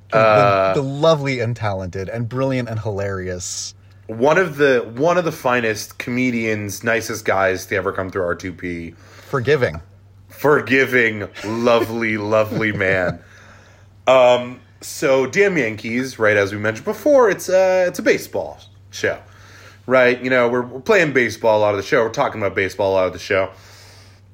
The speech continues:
Speaker 2: And we decide, and, you know, you, you gotta have batography, right? You gotta take your baseball bats and you gotta s-, jump over 'em and spin around 'em and swing 'em over your head.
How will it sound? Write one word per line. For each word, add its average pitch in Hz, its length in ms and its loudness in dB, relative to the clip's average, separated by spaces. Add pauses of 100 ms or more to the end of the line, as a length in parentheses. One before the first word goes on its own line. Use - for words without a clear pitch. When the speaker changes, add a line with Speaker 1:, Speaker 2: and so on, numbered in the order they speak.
(360)
Speaker 2:
And 127 180 0
we 160 100 0
decide, 123 540 2
and, 120 180 -6
you 117 40 -4
know, 110 220 2
you, 120 160 -6
you 131 160 -10
gotta 151 260 2
have 110 540 0 (680)
batography, 90 840 -2
right? 107 220 0
You 110 60 -6
gotta 113 200 0
take 165 260 -4
your 156 80 -4
baseball 131 500 0
bats 117 600 0 (600)
and 117 120 -4
you 123 60 -4
gotta 113 440 4
s-, - 460 -8
jump 180 320 0
over 160 540 2
'em 151 260 -2
and 104 140 -10 (200)
spin - 400 -2
around 156 520 4
'em 139 160 0
and 113 100 -10
swing 196 360 0
'em 180 120 -2
over 156 200 2
your 135 220 2
head. 127 440 4